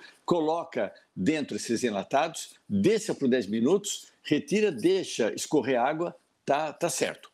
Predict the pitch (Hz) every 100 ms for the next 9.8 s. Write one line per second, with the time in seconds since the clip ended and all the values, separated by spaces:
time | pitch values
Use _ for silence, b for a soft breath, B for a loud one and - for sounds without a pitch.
0 | B B - 196 180 151 101 - - -
1 | _ _ _ - 165 139 98 80 - -
2 | _ - 135 208 214 190 131 104 87 85
3 | 135 214 202 202 190 - 117 92 92 135
4 | 135 127 101 - 127 104 110 - 117 107
5 | 123 113 123 113 - 104 120 151 147 117
6 | 127 123 101 110 95 107 131 156 - -
7 | B - 110 139 123 127 101 113 135 -
8 | 113 131 123 113 - 98 110 131 110 120
9 | 127 - 104 104 131 123 123